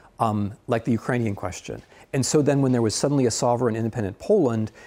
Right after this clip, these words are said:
they could make policy based upon a previous discussion which had already happened,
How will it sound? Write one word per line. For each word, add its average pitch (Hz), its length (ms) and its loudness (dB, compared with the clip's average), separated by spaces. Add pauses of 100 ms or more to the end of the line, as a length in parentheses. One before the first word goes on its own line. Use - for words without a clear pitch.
(140)
they 135 120 2
could 135 180 -2
make 127 340 0
policy 156 560 0
based 127 380 0
upon 123 240 -4
a 104 40 -4
previous 120 520 0
discussion 107 500 -4
which 95 140 -8
had 110 80 -4
already 95 300 -6
happened, - 520 -12